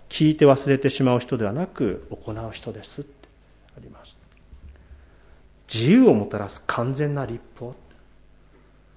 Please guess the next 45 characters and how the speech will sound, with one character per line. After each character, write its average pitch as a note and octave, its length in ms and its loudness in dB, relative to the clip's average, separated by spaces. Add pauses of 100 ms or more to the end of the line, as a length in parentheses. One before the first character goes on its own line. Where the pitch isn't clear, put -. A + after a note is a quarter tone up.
(720)
れ F#3+ 60 2
は C#3 40 -8
一 C4+ 140 -4
言 C3+ 200 -4
で F#2 120 -8
言 G2 100 -6
え - 20 -8
ば、 G2+ 240 -10 (520)
イ E3 100 2
エ D#3+ 40 2
ス・ - 180 -6
キ - 120 -14
リ A2+ 100 -10
ス - 120 -16
ト D3 100 -8
の C#3 100 -4
こ - 100 -16
と - 120 -18
で - 140 -20
す - 120 -20
ね。 F3 80 -20 (1160)
イ F3+ 100 2
エ G#3+ 60 2
ス・ G#3 140 -8
キ - 100 -8
リ G3 100 -2
ス G3 100 -10
ト B3 100 -6
こ C#4 120 -8
そ A#2 580 0 (200)
私 B2 300 -6
た G#2 80 -8
ち A2 100 -10
を G2+ 40 -6
自 G2 180 -8
由 G#2+ 160 -4
に F#2+ 100 -8
し、 G3+ 480 -8 (380)
私 G#2+ 220 -10
た G2+ 100 -14
ち - 100 -12
を G2+ 60 -6
生 G2+ 100 -10
か B2+ 140 -4
し、 - 380 -4